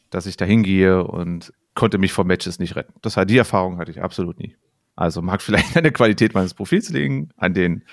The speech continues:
Fotos, keine Ahnung, weiß ich nicht, an meiner Selbstdarstellung. Ja, es hat dann doch irgendwie immer geklappt, aber es war nicht so, dass ich den Moment hatte, „Boah, oh, das ist, das, jetzt, jetzt muss ich aber wirklich gucken, dass ich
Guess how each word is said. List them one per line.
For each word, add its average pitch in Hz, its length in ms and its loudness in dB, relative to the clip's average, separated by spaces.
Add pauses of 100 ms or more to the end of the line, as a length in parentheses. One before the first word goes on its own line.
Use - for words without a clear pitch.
(180)
Fotos, 147 680 0
keine 147 360 2
Ahnung, 120 420 2 (320)
weiß 95 220 -2
ich 98 60 -8
nicht, 95 260 -8
an 95 60 -6
meiner 92 200 -4
Selbstdarstellung. 95 720 -4 (720)
Ja, 85 400 -6 (420)
es - 120 -12
hat 113 140 0
dann 95 100 0
doch 110 200 0
irgendwie 107 280 -2
immer 98 180 -4
geklappt, 95 380 -6
aber 85 140 -10
es - 120 -10
war 87 120 -2
nicht 98 120 0
so, 90 320 -4
dass 87 200 -6
ich - 280 -10 (760)
den 104 100 4
Moment 104 380 4
hatte, 98 180 0
„Boah, 92 260 -6 (200)
oh, 80 160 -10
das - 180 -14
ist, - 160 -16
das, - 260 -16
jetzt, - 400 -20
jetzt - 160 -12
muss 101 200 2
ich 90 140 0
aber 92 180 4
wirklich 101 320 0
gucken, 95 320 -2
dass - 200 -6
ich - 280 -16